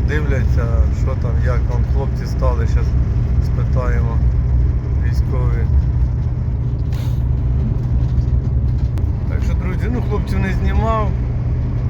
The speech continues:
Е, щось у них з мазутою ставив свої дані, каже, якщо надо, то маякуйте. Ну, а ми вже доїжджаємо до Сереги. Щас будемо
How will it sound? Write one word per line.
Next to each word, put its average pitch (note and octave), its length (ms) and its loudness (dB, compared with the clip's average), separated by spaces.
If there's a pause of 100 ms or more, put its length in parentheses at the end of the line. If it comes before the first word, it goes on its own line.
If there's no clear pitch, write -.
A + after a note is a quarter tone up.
(1040)
Е, - 280 2 (120)
щось - 260 2
у - 20 4
них F3 160 0
з - 60 0
мазутою D#3 800 0
ставив D#3+ 420 0 (580)
свої D#3+ 300 0
дані, F#3+ 280 2
каже, D3+ 220 0
якщо D3+ 280 0
надо, D3+ 260 0 (100)
то - 80 0
маякуйте. - 720 0 (320)
Ну, G3 60 0
а F#3+ 120 2
ми F#3+ 140 2
вже F3+ 140 0
доїжджаємо D#3+ 680 0
до - 140 0
Сереги. G3 440 0 (600)
Щас - 120 0 (100)
будемо D3 380 0